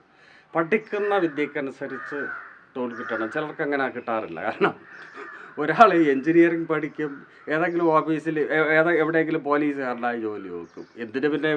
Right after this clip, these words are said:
എഞ്ചിനീയറിംഗ് പഠിക്കാൻ ഇത്രയും വർഷം പാഴാക്കി? അത് പാടില്ല. ദീർഘവീക്ഷണം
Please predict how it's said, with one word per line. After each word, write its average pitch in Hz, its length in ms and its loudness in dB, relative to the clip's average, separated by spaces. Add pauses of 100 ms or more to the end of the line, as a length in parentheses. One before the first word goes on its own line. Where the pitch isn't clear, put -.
(140)
എഞ്ചിനീയറിംഗ് 151 520 -6
പഠിക്കാൻ 143 460 -2
ഇത്രയും 147 320 -4
വർഷം 139 320 -8
പാഴാക്കി? 123 500 -8 (240)
അത് 123 100 -12 (120)
പാടില്ല. 82 320 -16 (1120)
ദീർഘവീക്ഷണം 175 800 2